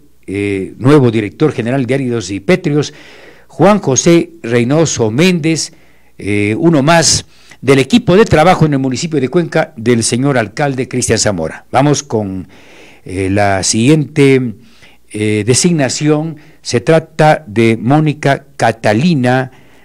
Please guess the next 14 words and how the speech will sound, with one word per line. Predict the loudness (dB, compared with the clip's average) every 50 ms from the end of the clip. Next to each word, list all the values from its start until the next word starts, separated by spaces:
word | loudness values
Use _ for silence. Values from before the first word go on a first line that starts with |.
| _ -14
Vargas | -4 2 4 4 6 4 4 4 2 2 2 2 0 -4 -6 _ _ -6
Guerrero, | 0 0 2 4 6 6 6 4 4 0 -4 -10 -18 -20 _ _ _
¿no? | -12 -12 -12 -12 -14 -18 -20 -20 -20 -20 _
Será | -10 -6 -2 0 2 2 2 0 -2 -4
la | -2 0 0 2
directora | 2 0 -2 -2 -2 -2 0 2 2 2 2 0 -2 -6
de | -8 -6 -4 -2 -2 -2 -4 -4 -6 -4
participación | -2 -2 -2 -2 -2 -4 -2 -4 -4 -4 -6 -8 -6 -4 -2 -2 0 -2 -2 -6 -10 -16 -20 -20 _ _ -14
y | -10 -10 -4
gobernabilidad. | 0 2 2 2 2 0 0 0 -2 -2 -2 -2 -4 -4 -6 -6 -4 -2 -4 -4 -4 -6 -12 -20 _ _ _ _ _ _ -20 _ _ _ _ _ _
Ahí | -8 -6 -4 -4
está | -4 -4 -2 -2 0 0 0 0
la | -2 -4 -6 -4
página. | -4 -4 -4 -4 -4 -6 -6 -6 -8 -12